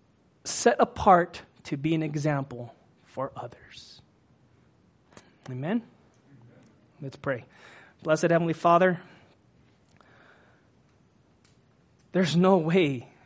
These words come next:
to say thank you, to express gratitude towards the goodness that you have showed upon us. And I also, in taking lesson from this message today, I hope and pray that we have not missed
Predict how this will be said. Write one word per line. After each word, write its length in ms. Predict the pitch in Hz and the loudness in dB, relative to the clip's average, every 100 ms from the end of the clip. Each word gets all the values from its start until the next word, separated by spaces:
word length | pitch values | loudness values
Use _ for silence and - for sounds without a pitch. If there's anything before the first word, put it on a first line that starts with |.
| _ | _
to 120 | - 151 | -10 -6
say 260 | - 147 | -4 -4
thank 480 | 143 - 160 165 - | -4 -4 -2 -4 -6
you, 200 | 127 117 - _ - | -12 -14 -20 _ -8
to 80 | |
express 480 | 156 - - 160 151 | -8 -8 -4 -4 -4
gratitude 800 | - 151 147 151 147 131 123 120 - _ _ _ _ _ _ _ _ _ _ | -6 -4 -2 -4 -8 -12 -14 -16 -20 _ _ _ _ _ _ _ _ _ _
towards 320 | - 160 143 | -4 -4 -4
the 80 | 139 | -10
goodness 520 | 139 170 165 143 131 | -2 -2 -2 -4 -8
that 180 | 135 - | -12 -10
you 80 | 131 | -10
have 180 | 131 | -10
showed 300 | 123 - 131 | -10 -10 -10
upon 340 | 127 - 120 117 | -12 -14 -14 -12
us. 460 | 123 - - - - _ _ _ _ _ _ _ _ _ - | -14 -16 -16 -18 -20 _ _ _ _ _ _ _ _ _ -4
And 120 | 165 | 2
I 100 | 180 | 6
also, 680 | 202 226 - 208 175 170 185 - - - | 6 6 4 6 6 6 2 -6 -18 -10
in 200 | 165 165 | -4 -4
taking 400 | 147 185 185 175 | -2 -4 0 0
lesson 380 | 170 180 180 165 | 2 0 0 -4
from 460 | - 160 156 151 | -2 -2 -2 -4
this 220 | 147 156 - | -4 -4 -4
message 460 | 156 160 160 147 | -4 -4 -6 -8
today, 480 | - 143 135 123 123 - _ _ _ _ _ _ _ - | -12 -10 -8 -8 -10 -18 _ _ _ _ _ _ _ -8
I 100 | 151 | -4
hope 220 | 170 175 | -2 -2
and 120 | 160 | -4
pray 220 | 170 160 | 0 2
that 340 | 165 147 147 - | 2 0 -2 -8
we 380 | 147 165 156 - - - - | -4 -2 -4 -8 -20 -20 -10
have 140 | 151 | -4
not 240 | 160 160 165 | 0 0 0
missed 560 | 165 170 156 - - | 2 2 0 -6 -12